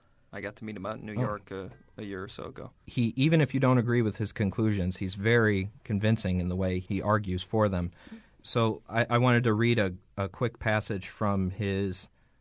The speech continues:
Speaker 2: book, Practical Ethics, written in nineteen seventy-nine, and still addresses most of the
Speaker 1: Wow.
Speaker 2: most of the things that we're talking about today. This is him talking about the difficulty of trying to attribute personhood to an embryo.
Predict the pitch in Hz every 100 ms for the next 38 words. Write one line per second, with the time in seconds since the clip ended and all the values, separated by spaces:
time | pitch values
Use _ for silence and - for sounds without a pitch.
0 | _ 113 107 98 - - _ - 110 -
1 | 104 - 98 107 107 82 - - - -
2 | - 101 - 98 95 92 92 - 104 117
3 | - 120 107 - 107 107 101 92 95 101
4 | 92 90 90 123 120 - - 147 143 120
5 | 113 117 113 101 95 92 110 127 - 113
6 | 110 101 92 - - 78 135 180 104 113
7 | 127 143 - 123 117 123 113 104 82 104
8 | 117 104 104 98 95 95 92 - 92 98
9 | 90 85 _ _ _ _ - 113 123 120
10 | 101 117 107 120 104 - 101 95 95 98
11 | 101 98 95 87 - 127 131 120 104 107
12 | 95 90 - 104 98 92 95 85 120 110
13 | 98 - - 135 127 92 104 90 92 -
14 | 120 151 139 92 90